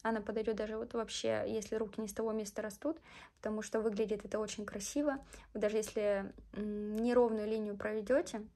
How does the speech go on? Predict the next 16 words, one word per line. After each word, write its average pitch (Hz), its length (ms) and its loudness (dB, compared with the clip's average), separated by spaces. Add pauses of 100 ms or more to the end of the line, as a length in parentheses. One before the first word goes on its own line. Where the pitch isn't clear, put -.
(1000)
то 220 420 4 (220)
все - 260 -2
равно 226 320 2
она 202 180 -2
будет 208 220 -4
смотреться 226 500 -2
красиво 233 500 -2
и 233 240 0
ровно, 202 340 0
потому 208 320 -4
что 208 300 -4
она, 220 380 0 (1080)
знаете, 214 400 -2
там 202 160 -2
серебро 202 440 2
такое, 214 540 -2